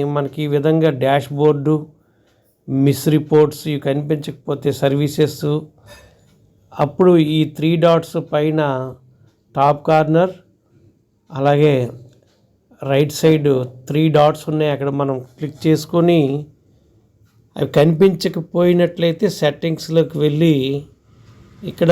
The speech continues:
మనకి చూడండి, ఇక్కడ ఈ యాక్సెసిబిలిటీ అని కనిపిస్తుంది,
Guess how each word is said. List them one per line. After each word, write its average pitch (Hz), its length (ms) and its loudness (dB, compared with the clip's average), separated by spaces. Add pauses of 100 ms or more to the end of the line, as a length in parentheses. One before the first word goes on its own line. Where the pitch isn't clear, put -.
(120)
మనకి 156 380 0 (1700)
చూడండి, 160 340 4
ఇక్కడ 131 160 -4 (1700)
ఈ 143 40 0 (420)
యాక్సెసిబిలిటీ 170 840 0
అని 160 160 2
కనిపిస్తుంది, 151 680 -4